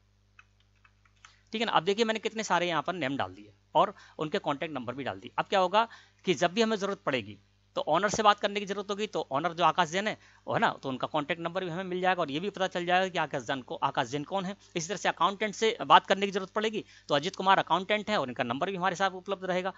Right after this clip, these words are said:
है ना। इसी तरह से मैनेजर और सीए के नेम और उनके मोबाइल नंबर भी हमारे सामने इस तरह से उपलब्ध रहेंगे। अब मैं क्या करूँगा, इसको और कोई मुझे यहाँ पर, अ, ऐड नहीं करना है। आपको कोई और भी मोबाइल नंबर ऐड करने हो कर सकते हैं,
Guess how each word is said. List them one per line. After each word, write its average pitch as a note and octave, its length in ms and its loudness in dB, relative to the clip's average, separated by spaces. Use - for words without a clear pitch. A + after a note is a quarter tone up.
है A#3 40 2
ना। C#4 100 2
इसी - 180 -4
तरह F#3 120 -2
से F#3 120 -4
मैनेजर F3 360 0
और G3+ 60 -2
सीए D#3+ 280 -6
के G3 240 -2
नेम D3 320 -2
और D#3 200 -4
उनके D#3+ 320 -4
मोबाइल D#3+ 280 4
नंबर C#3+ 200 -4
भी E3+ 80 -8
हमारे C3+ 220 -6
सामने C3+ 200 -6
इस C3+ 140 -8
तरह C3+ 80 -4
से F3+ 120 -4
उपलब्ध C#3+ 300 -2
रहेंगे। E3+ 280 -2
अब E3 100 6
मैं G3+ 120 0
क्या - 120 4
करूँगा, C#3+ 300 0
इसको B3 280 -4
और D3 200 2
कोई G3 160 0
मुझे F#3 220 -4
यहाँ E3 140 -2
पर, F3 200 -4
अ, C#3+ 200 -2
ऐड D#3 200 4
नहीं D3+ 160 -2
करना D#3+ 240 -2
है। F3+ 80 0
आपको D#3 240 0
कोई D#3+ 160 -4
और C3+ 180 0
भी F#3 100 -4
मोबाइल E3 260 -2
नंबर D#3+ 200 -4
ऐड D#3 100 -4
करने D3+ 200 -4
हो C#3+ 40 -4
कर D3+ 120 -4
सकते - 260 -10
हैं, A3+ 60 -10